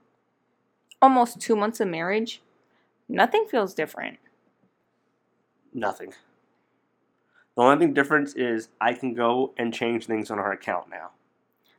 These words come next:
Speaker 1: The only thing different is I'm paying ten times more for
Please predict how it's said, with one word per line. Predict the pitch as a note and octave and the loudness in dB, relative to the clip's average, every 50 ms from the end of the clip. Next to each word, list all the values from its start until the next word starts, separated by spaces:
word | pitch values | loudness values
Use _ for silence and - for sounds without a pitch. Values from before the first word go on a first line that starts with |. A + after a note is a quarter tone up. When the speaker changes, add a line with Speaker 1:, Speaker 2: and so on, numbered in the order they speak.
| _ _ _ | _ _ _
Speaker 1:
The | G3 G3+ A3 | 0 2 4
only | B3 C#4 D4+ D#4+ | 6 6 4 4
thing | D#4+ F4+ E4 D4+ C#4 | 2 0 0 2 4
different | B3+ A#3+ B3 - C#4 C#4+ D4+ D#4+ D#4+ _ _ _ _ _ _ | 2 2 2 2 2 2 2 2 -2 _ _ _ _ _ _
is | - G#3 G3+ G3+ G3+ - | 2 4 4 4 2 2
I'm | - G#3 G#3 G#3 | 2 0 0 2
paying | G#3+ A3+ A3 G#3 G3+ G3+ G3+ G3+ - _ _ _ _ _ | -2 -2 0 0 0 -2 -4 -6 -10 _ _ _ _ _
ten | - C4+ C4+ C#4 D4 | 8 8 10 10 10
times | D4+ F4+ F4 E4+ D#4 - | 8 6 4 4 2 0
more | - C4 B3 A#3+ A#3+ | 2 4 6 6 6
for | A#3+ - - B3 B3+ B3+ - | 6 6 6 6 6 6 4